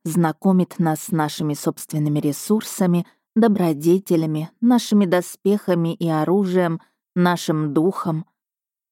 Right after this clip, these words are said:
и заставляет быть сильными. Ницше. Это история о любви.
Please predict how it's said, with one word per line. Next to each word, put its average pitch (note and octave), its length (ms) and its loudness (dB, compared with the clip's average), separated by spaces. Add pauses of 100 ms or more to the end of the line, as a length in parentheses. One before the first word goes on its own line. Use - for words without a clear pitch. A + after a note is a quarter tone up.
(120)
и E3+ 120 4
заставляет D#3 840 0 (240)
быть D3+ 460 -4
сильными. C#3+ 760 -4 (920)
Ницше. - 600 0 (2500)
Это C4 540 0 (220)
история D#3+ 840 0
о E3 120 -2
любви. C#3+ 600 -2